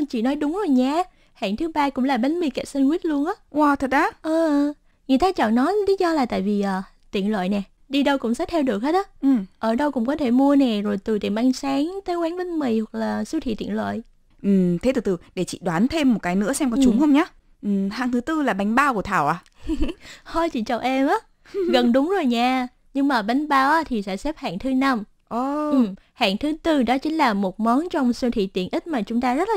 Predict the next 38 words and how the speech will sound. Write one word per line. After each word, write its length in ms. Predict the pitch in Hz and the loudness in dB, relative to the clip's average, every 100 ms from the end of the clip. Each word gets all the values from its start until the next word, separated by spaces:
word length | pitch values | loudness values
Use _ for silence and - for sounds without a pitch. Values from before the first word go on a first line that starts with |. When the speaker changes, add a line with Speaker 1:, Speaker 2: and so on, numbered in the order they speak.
| 254 | 2
Speaker 1:
dễ 160 | 208 | 0
bắt 200 | 170 320 | 0 -4
gặp 200 | 320 226 | -4 -4
luôn. 180 | 240 247 233 _ _ _ | 0 0 -2 _ _ _
Chị 120 | - | -4
đoán 240 | 208 233 330 | 2 2 2
xem 200 | 311 233 | 0 0
đó 120 | 226 | 2
là 80 | 294 | 2
món 180 | 226 240 | 2 2
nào? 160 | 240 196 _ - | 0 -4 _ -4
Speaker 2:
Ủa, 300 | 214 180 240 - _ - | 2 4 2 -2 _ -4
món 220 | 247 254 | 2 2
trong 260 | 370 349 339 | 2 -2 0
siêu 140 | 349 | -2
thị 120 | 320 | -4
tiện 160 | - 262 | -4 -4
ích 120 | 415 | -4
á? 80 | 453 466 - | -4 -8 -6
Speaker 1:
Ừ. 400 | 302 320 349 233 226 | -2 0 2 0 0
Speaker 2:
Seven 720 | 330 311 262 247 247 247 247 | -2 0 2 2 2 0 -4
hay 120 | 302 | -4
là 260 | 302 254 233 | -2 -2 -4
Chuyến 240 | - 240 | -2 -2
Cha 260 | 262 359 311 | 0 0 2
đúng 160 | 269 294 | 2 2
không? 140 | 392 - _ _ - | 0 -6 _ _ -6
Speaker 1:
Vâng. 500 | 220 254 262 262 254 - - | 0 2 2 2 0 -6 -12
Speaker 2:
Sữa 160 | - | -4
đậu 140 | 294 311 | 0 2
nành 240 | 262 254 | 2 2
hay 140 | 254 294 | 2 2
là 80 | |
món 360 | 247 220 214 240 | 2 2 0 -2
cơm 220 | 277 320 | -2 -2
tam 140 | 320 311 | 2 2
giác? 260 | 339 427 _ - - | 0 -2 _ -18 -4
Speaker 1:
À, 160 | 294 | 0